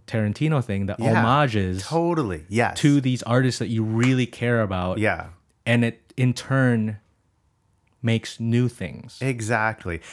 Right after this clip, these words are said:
Speaker 2: Another, another really good example that I, um, that I wanted to, a resource that I wanted to share was the ted Talk by Mark Ronson,
Speaker 1: Oh,
Speaker 2: How
Speaker 1: yeah.
Speaker 2: Sampling Changed Music.
Speaker 1: Mm-hmm.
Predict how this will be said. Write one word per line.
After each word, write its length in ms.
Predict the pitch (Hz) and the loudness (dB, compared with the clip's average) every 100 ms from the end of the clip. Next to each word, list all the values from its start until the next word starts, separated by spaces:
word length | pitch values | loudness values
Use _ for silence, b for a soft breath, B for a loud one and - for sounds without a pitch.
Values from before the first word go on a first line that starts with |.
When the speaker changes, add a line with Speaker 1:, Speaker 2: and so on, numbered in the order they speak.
| B - | B 2
Speaker 2:
Another, 420 | 156 170 208 90 - | 2 2 0 0 0
another 300 | 151 160 160 | 0 2 0
really 460 | 131 123 139 139 | 2 2 2 0
good 360 | 127 123 120 117 | 0 0 0 -2
example 420 | 123 98 113 107 123 | -4 0 0 2 0
that 120 | 110 | 2
I, 160 | 101 - - | 0 -2 -2
um, 300 | 107 95 92 - - | 0 0 -4 -8 -12
that 200 | 110 117 | -2 0
I 80 | 107 | 2
wanted 340 | 101 101 101 98 | 2 0 -2 -4
to, 340 | 110 95 95 - _ _ _ _ | -2 -2 -4 -10 _ _ _ _
a 80 | 110 | 0
resource 380 | 104 110 110 - | 2 0 -2 -2
that 100 | 104 | 0
I 60 | |
wanted 220 | 98 98 95 | 2 0 -2
to 80 | |
share 260 | 92 - 98 | -4 -2 0
was 220 | 92 87 B B B B | 0 -2 B B B B
the 400 | - 107 98 92 - | -2 0 2 -2 -6
ted 280 | - 135 127 | -2 0 0
Talk 420 | 120 117 113 - | -2 -4 -4 -2
by 160 | 98 90 | 0 2
Mark 320 | 92 95 98 | 2 0 0
Ronson, 640 | 95 85 87 95 123 123 151 b b b b - | 0 -2 -2 -2 -2 -2 -4 b b b b -2
Speaker 1:
Oh, 60 | |
Speaker 2:
How 120 | 120 | 2
Speaker 1:
yeah. 140 | 120 98 | 2 2
Speaker 2:
Sampling 480 | 123 110 120 113 104 | 0 2 0 0 -2
Changed 500 | - 107 101 95 107 | -2 0 0 -2 0
Music. 440 | 95 92 110 - | 0 2 0 -2
Speaker 1:
Mm-hmm. 340 | - 101 101 | -4 -2 -2